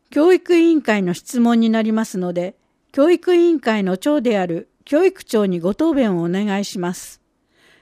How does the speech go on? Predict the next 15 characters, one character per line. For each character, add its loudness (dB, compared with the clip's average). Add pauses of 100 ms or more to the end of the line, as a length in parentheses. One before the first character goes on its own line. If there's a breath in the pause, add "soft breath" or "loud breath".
(140 soft breath)
教 2
育 0
委 6
員 2
会 -2
の -2
役 -2
割 0
は -2
何 -2
で -4
し -10
ょ -4
う -12
か？ -16